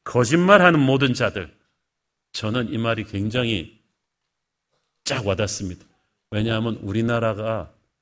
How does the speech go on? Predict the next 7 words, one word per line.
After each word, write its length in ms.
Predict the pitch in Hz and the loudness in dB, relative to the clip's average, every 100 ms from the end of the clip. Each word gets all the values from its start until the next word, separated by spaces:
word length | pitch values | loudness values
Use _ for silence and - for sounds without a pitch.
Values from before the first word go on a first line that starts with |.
| _ _ _ | _ _ _
거짓말 560 | 110 98 120 120 113 | -4 0 0 0 -2
사기 340 | 101 - - 123 | -4 -4 -2 -2
범죄가 460 | 110 101 98 92 | -2 -2 -2 -2
오이시디 440 | 95 101 113 123 120 | -2 -2 -4 -4 -6
국가 260 | 107 117 | -4 -4
중에서 320 | 104 98 85 87 | -2 -2 -6 -10
톱이에요. 400 | - 160 147 101 | -8 -6 -6 -8